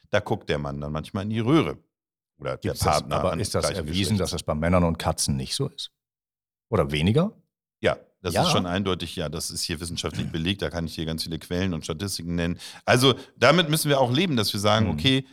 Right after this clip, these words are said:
Speaker 1: man kann unter Umständen wirklich eine, äh, menschliche Beziehung so weit belasten, weil das Haustier mehr Liebe und Zuneigung erfährt als der Partner, hier vor allen Dingen die Katze.
Speaker 2: Ja, glaub ich.
Speaker 1: Und die Katze kann auch derbe eifersüchtig werden, wenn sie sich zweitrangig fühlt. Da geht sie schon mal überraschend dazwischen.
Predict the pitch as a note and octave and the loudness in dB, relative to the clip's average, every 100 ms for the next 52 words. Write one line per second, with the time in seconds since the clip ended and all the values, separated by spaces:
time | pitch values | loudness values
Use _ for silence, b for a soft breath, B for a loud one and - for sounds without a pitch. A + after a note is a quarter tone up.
0 | _ F#2+ G2 B2 C3+ B2 A2+ A#2+ - A#2+ | _ -2 2 0 0 -2 -4 -4 -4 -4
1 | A#2 G#2 G#2+ B2 G#2 G2+ F#2+ F#2+ b _ | -2 -4 -6 -8 -4 -2 -2 -4 b _
2 | E2+ D#2+ D2+ E2+ G#2+ A#2 G#2+ E2 D2+ - | -6 -4 -2 -2 -2 -8 -8 -10 -8 -8
3 | G#2 A2 G2+ F2 A#2 A2+ G2 D#2+ D#2+ - | -4 -4 -4 -4 -4 -6 -4 -2 -2 -6
4 | F#2 F#2 F2 - D2 - - F#2+ F2+ F2 | -4 -2 -4 -4 -6 -8 -8 -6 -4 -2
5 | F2 F#2+ F#2 G2 F#2 - F2 D2+ D2 C2 | -2 -2 -6 -6 -8 -8 -6 -6 -6 -10
6 | A#1 - C2 C#2+ - - D2+ - F#2 F2+ | -12 -12 -6 -6 -8 -12 -14 -12 -10 -6
7 | D2 - D#2 D2+ _ E2 D2+ - C#2+ D2 | -6 -6 -10 -10 _ -10 -8 -8 -10 -8
8 | D2+ F2+ - D2 - D#2 - _ _ E3+ | -8 -10 -10 -12 -12 -18 -20 _ _ 0
9 | E3 E2 G2 C#3+ F2+ - - _ _ _ | 2 4 6 6 4 0 -12 _ _ _
10 | _ - A#2+ A#2 A#2+ A#2+ G#2+ F#2 E2 F2+ | _ 2 2 2 0 0 0 2 4 4
11 | E2 G2+ G2+ F2 E2 D#2 E2 D#2 D2+ D2 | 4 0 -2 -4 -6 -4 -2 -2 -4 -8
12 | D2 - G#2 A#2+ G#2 F2+ - F2+ E2+ B | -8 -4 -2 -2 -4 -6 -4 -4 -4 B
13 | - E2+ G2 F#2+ F2+ G2 D#2 D#2+ D#2 D#2+ | -6 -2 0 0 0 -2 0 -2 -2 -4
14 | D#2 - B2 C3 C3+ C3 | -6 -6 -2 0 0 -2